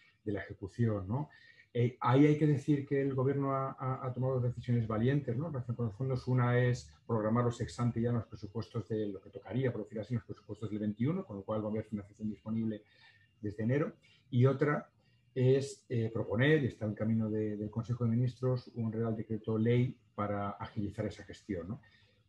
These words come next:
Y esto es muy importante, lo comentaba el director, lo comentaba Manuel de la Rocha al principio, que la maquinaria administrativa es la que es, y en un estado compuesto complejo como el nuestro, pero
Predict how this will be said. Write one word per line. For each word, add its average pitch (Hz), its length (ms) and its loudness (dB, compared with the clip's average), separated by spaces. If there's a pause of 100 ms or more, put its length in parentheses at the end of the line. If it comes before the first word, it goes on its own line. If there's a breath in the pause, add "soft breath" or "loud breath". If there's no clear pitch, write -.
Y 117 80 0
esto 123 180 0
es 113 60 4
muy 131 120 6
importante, 107 500 0
lo 98 80 -4
comentaba 104 480 -4
el 104 60 -2
director, 101 300 -6
lo 110 60 -6
comentaba 101 280 -6
Manuel 101 180 -4
de 104 60 -6
la 101 80 -4
Rocha 101 300 -4
al 98 60 -8
principio, 110 540 -2
que 104 100 -4
la 98 100 -6
maquinaria 104 300 -6
administrativa 104 520 -4
es - 60 -10
la 95 100 -6
que 151 200 2
es, 156 140 -6
y - 40 -6
en 104 60 -2
un 98 40 -6
estado 101 280 -8
compuesto 101 420 -10
complejo 101 360 -14
como 101 160 -10
el 104 80 -4
nuestro, 135 400 -2 (540 loud breath)
pero 117 440 4